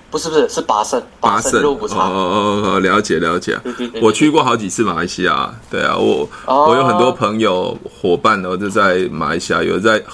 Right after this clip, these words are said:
Speaker 2: 那个，那个，那个什么，呃，那个什么，有一个在柔佛，好，接近
Speaker 1: 哦。
Speaker 2: 新加坡，还有一个沙拉旺。
Speaker 1: 对。
Speaker 2: 对，对，对，对，
Speaker 1: 沙拉旺。
Speaker 2: 一个是东，东马，
Speaker 1: 另外一边东马。
Speaker 2: 对，对，对，对，对，对，对，
Speaker 1: 对，对，
Speaker 2: 还有一个槟城，
Speaker 1: 我很熟。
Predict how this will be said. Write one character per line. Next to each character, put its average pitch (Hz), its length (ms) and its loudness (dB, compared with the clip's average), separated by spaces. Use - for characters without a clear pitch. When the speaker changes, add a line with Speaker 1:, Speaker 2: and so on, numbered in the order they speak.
Speaker 2:
那 120 120 -2
个， 101 240 2
那 104 80 -2
个， 90 460 0
那 107 140 -2
个 90 160 -2
什 82 100 -10
么， 78 160 -8
呃， 95 260 0
那 104 140 0
个 101 100 -2
什 92 80 -6
么， 82 180 -4
有 104 140 4
一 - 20 4
个 123 100 4
在 123 120 4
柔 101 240 0
佛， 71 360 -2
好， - 140 -2
接 - 160 4
近 120 160 -2
Speaker 1:
哦。 156 360 4
Speaker 2:
新 113 220 0
加 107 140 2
坡， 110 120 0
还 117 120 0
有 120 60 4
一 117 40 2
个 113 160 2
沙 92 180 -4
拉 92 80 0
旺。 107 300 4
Speaker 1:
对。 117 160 -6
Speaker 2:
对， 104 160 2
对， 101 160 2
对， 98 160 2
对， 92 240 2
Speaker 1:
沙 123 120 2
拉 123 100 4
旺。 127 40 4
Speaker 2:
一 123 60 4
个 135 60 4
是 123 80 4
东， 113 420 -2
东 120 140 0
马， 107 80 2
Speaker 1:
另 - 120 0
外 117 80 0
一 110 40 -4
边 95 160 0
东 95 160 0
马。 95 60 0
Speaker 2:
对， 95 100 -2
对， 92 160 -2
对， - 0 -
对， 92 160 -2
对， - 0 -
对， - 0 -
对， 87 200 0
Speaker 1:
对， 90 120 0
对， 92 80 -2
Speaker 2:
还 98 80 2
有 113 40 4
一 113 40 4
个 117 80 4
槟 117 280 2
城， 117 200 0
Speaker 1:
我 123 60 0
很 123 60 -4
熟。 - 60 -16